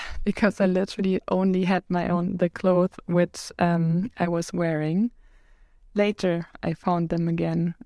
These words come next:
like, the guy or the thief was just throwing them, uh, somewhere close by.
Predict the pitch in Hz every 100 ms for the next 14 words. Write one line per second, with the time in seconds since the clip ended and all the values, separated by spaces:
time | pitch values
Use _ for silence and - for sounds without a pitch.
0 | - 170 - - - 170 170 160 160 165
1 | 170 _ - - 165 160 165 160 - -
2 | 202 185 - - 160 - - 165 - -
3 | - 170 170 165 165 160 170 175 _ -
4 | - - - - - - 170 165 170 -
5 | 170 165 170 170 - - 180 170 - 165
6 | 160 180